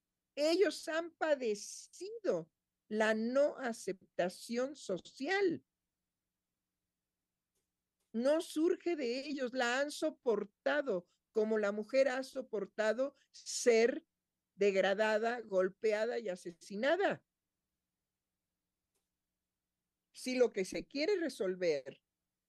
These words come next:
es precisamente que hay una segregación de todas estas manifestaciones sexuales, el camino no es imponerlas, por Dios. Es absurdo.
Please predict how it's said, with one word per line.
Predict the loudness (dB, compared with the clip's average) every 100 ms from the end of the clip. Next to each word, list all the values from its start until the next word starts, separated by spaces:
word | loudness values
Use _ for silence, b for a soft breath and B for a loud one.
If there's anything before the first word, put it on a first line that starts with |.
| _ _ -4
es | -4 -4 _
precisamente | -2 0 -2 -8 -14 -12 -8 -8 -6 -8 -10 -12 -14 -14 _ _ _ _ _ _ _ _ _ _ 2
que | 4
hay | 4 2
una | 0 -2
segregación | -2 -2 0 2 2 2 2 0 -4 -6 -18 -14 -8 -4 -4 -4 -8 _ _ _ _ _
de | 0 0 _
todas | 4 6 4 0 -2
estas | -8 -6 -2 -4 -2
manifestaciones | -4 -2 -4 -6 -6 -6 -4 -6 -4
sexuales, | -6 -4 2 4 4 0 -4 _ b b 2
el | 2 4
camino | 2 2 0 2 2
no | 2 0
es | 0 -2
imponerlas, | -6 0 0 2 2 2 4 2 2 -4 -18 _ _
por | -2 -2
Dios. | -4 -2 4 6 6 2 -4 _ _ _ _ _ _ _ _ _ _ _ _ _
Es | -8 -4
absurdo. | -4 -6 -2 0 2 2 0 0 -2